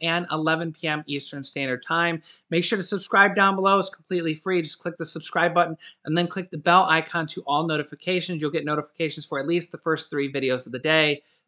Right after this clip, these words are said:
but not the eleven P M one. You just gotta remember to show up for that one on YouTube and search for It's Jimmy, uh, our channel name, if you need to. You can click this top video here to watch my newest stimulus check video next. And this video teaches you how to start your own business selling products on Amazon F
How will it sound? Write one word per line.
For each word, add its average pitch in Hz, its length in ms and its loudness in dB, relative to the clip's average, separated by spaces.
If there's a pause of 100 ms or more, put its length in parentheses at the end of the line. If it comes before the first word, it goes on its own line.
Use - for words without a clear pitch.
but 147 160 -2
not 139 220 2
the 139 80 -2
eleven 131 340 0
P - 140 -8
M 135 160 -2
one. 127 120 -2
You 120 100 -6
just 127 160 -10
gotta 131 160 2
remember 123 260 -2
to 123 220 -6
show 123 320 -2
up 117 200 -2
for 127 80 -6
that 110 240 -2
one 110 240 -6
on 107 200 -6
YouTube 107 480 -6 (100)
and 107 200 -6
search 127 280 -4
for 113 160 -10
It's 117 180 -10
Jimmy, 110 480 -4 (300)
uh, - 40 -4
our 107 280 0
channel 113 340 -6
name, 107 280 -6
if 110 180 -16
you 107 120 -10
need 104 220 -14
to. 104 280 -10 (280)
You 160 100 -4
can 175 140 -2
click 202 180 -2
this 190 200 -2
top 214 280 2
video 196 200 2
here 185 140 0
to 175 60 2
watch 170 260 2
my 160 100 0
newest 160 460 -2
stimulus 165 400 -4
check 160 260 -2
video 156 240 -2
next. 143 500 -6 (380)
And 170 120 0
this 233 160 0
video 214 220 4
teaches 202 400 -4
you 196 80 0
how 175 100 0
to 185 80 2
start 185 280 -4
your 156 120 -2
own 165 140 0
business 185 480 -2
selling 185 320 0
products 160 480 -2
on 147 260 0
Amazon 131 460 -4
F 123 160 -4